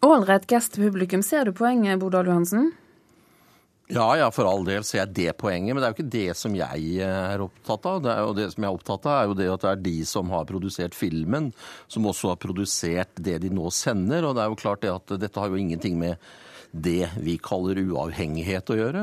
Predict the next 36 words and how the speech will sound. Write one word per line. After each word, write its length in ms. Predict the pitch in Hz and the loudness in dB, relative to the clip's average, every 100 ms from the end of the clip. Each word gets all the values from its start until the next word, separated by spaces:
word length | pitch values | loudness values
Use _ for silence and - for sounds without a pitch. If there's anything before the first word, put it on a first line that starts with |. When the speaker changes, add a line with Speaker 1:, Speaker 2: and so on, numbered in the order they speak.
| 185 | -2
Speaker 2:
Det 80 | 131 | -2
er 80 | |
klart 220 | 120 113 113 | -2 -2 -2
at 140 | - | -2
her 240 | 95 85 95 | 0 0 0
har 220 | 90 80 | 0 0
man 160 | 82 90 | -2 -2
altså 240 | 78 - | -4 -4
stiller 400 | - - 90 76 | -6 -4 -4 -4
seg 160 | - 80 | -6 -6
til 140 | 92 | -4
disposisjon, 640 | 87 - 95 107 - 117 - | -4 -6 -6 -6 -4 -6 -6
stiller 460 | - 117 76 92 - - - 135 | -2 -2 0 -4 -6 -14 -6 0
hele 260 | 110 107 | 2 2
N 240 | 104 92 95 | 0 0 0
R 80 | |
K, 480 | 107 - 113 156 175 - - - - | -2 -4 -4 -2 -4 -6 -18 -18 -6
eh, 240 | 110 110 107 | -2 0 0
det 220 | 101 92 | 0 -2
som 80 | 107 | -2
skattebetalerne 800 | 117 104 90 87 92 95 104 104 | -2 -2 -4 -2 0 0 0 -2
har 100 | 98 | -2
betalt 400 | 104 107 76 - | -4 -2 -2 -2
for 160 | 107 | -6
at 160 | 101 - | -4 -2
skal 140 | 104 | -2
være 220 | 98 90 104 | 0 0 -2
en 80 | 98 | -2
uavhengig 480 | 73 78 87 95 | -2 -4 -4 -2
allmennkringkaster 960 | 110 104 82 80 90 92 98 95 - 151 127 | 0 0 -2 -4 -4 -4 -4 -6 -4 -2 -2
i 60 | - | -2
forhold 320 | 107 87 85 - | -2 -2 -6 -4
til, 320 | 92 92 95 | -2 0 0
eh, 320 | 92 92 92 | 0 -2 -4
de 380 | 80 82 95 107 - | -6 -6 -4 -2 0
utenfor 640 | 110 - - 76 101 92 | -2 -2 -8 -6 -2 0